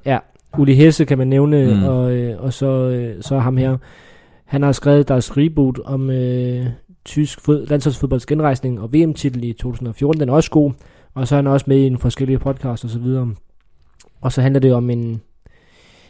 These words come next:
Speaker 1: ja, en der, vil, jeg vil godt kalde ham et ikon i,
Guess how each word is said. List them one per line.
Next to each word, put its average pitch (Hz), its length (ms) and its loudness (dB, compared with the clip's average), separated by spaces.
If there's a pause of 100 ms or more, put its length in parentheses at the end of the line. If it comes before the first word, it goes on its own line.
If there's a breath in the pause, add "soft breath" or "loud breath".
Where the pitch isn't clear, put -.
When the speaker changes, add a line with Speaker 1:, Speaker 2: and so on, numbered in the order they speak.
(120 soft breath)
Speaker 1:
ja, 127 100 -2
en 147 180 2
der, 147 80 4
vil, 139 240 4
jeg 160 120 2
vil 147 80 2
godt 160 140 4
kalde 160 180 4
ham 147 120 4
et 139 100 2
ikon 165 380 4 (180)
i, 139 240 0